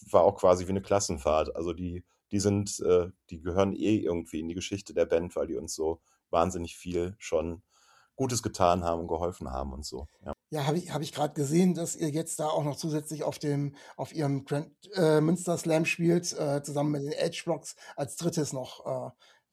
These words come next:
Speaker 2: kam jetzt kürzlich raus, dass ihr da, äh, auch seid. Äh, passt ja dann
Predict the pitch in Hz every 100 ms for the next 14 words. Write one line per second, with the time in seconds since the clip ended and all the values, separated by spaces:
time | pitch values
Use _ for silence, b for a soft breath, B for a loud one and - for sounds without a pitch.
0 | - 139 131 - 151 120 - 139 135 127
1 | 120 127 131 - 139 143 - 151 - -
2 | 127 127 - - 127 - - 165 - 123
3 | 117 120